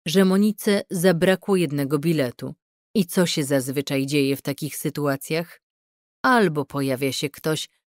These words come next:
kto chce wykorzystać samotną kobietę, albo ktoś,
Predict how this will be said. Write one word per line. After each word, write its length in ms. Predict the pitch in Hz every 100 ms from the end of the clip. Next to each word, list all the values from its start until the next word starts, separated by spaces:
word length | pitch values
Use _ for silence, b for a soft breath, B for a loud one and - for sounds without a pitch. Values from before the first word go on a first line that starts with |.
| _
kto 200 | - 160
chce 300 | - - 147
wykorzystać 680 | 135 - 139 143 - 143 -
samotną 520 | - 147 147 165 156
kobietę, 460 | 180 170 196 220 247 B B B _
albo 400 | 220 180 156 165
ktoś, 580 | - - 285 202 - -